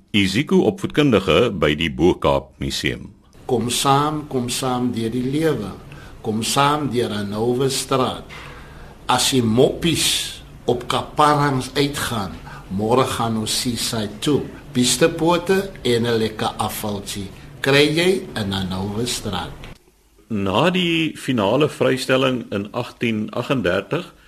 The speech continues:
Speaker 1: wat het van hierdie vrygestelde slawe geword?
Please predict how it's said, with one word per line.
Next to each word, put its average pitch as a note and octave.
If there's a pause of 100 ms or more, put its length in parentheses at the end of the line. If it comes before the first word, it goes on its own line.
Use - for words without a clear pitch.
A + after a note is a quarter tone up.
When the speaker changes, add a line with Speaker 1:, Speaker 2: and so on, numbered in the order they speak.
(300)
Speaker 1:
wat F2+
het C#3 (100)
van A2+
hierdie F2+ (120)
vrygestelde F#2
slawe D#2
geword? C2+